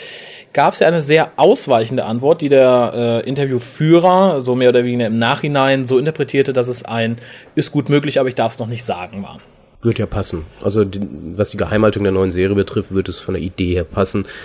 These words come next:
Speaker 2: dass es halt nicht erwähnt werden darf, aber es ist so, aber ich halte da gar nichts von.
Speaker 1: Doch, ich find's
Speaker 2: Ich
Speaker 1: super.
Speaker 2: fand ja schon Sarah Jane Smith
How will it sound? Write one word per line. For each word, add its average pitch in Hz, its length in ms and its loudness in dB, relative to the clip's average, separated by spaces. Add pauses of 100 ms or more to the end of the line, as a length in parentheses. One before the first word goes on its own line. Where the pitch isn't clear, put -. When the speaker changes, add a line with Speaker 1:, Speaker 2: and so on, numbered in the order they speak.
(140)
Speaker 2:
dass 87 180 -4
es 98 140 -6
halt 87 180 -8
nicht - 160 -10 (140)
erwähnt 98 440 0
werden 98 240 4
darf, 90 380 0
aber 85 240 -4
es - 120 -10
ist - 140 -6
so, 95 160 2
aber 92 140 -2 (220)
ich - 160 -8
halte 143 180 2
da - 120 -2
gar 135 200 -6
nichts - 220 -6
von. - 240 -12 (160)
Speaker 1:
Doch, 113 120 -6
ich - 120 -14
find's 123 200 -10
Speaker 2:
Ich 120 120 2
Speaker 1:
super. - 60 4
Speaker 2:
fand 165 140 6
ja 156 60 8
schon 135 160 4
Sarah 143 460 2
Jane 104 180 0
Smith - 340 0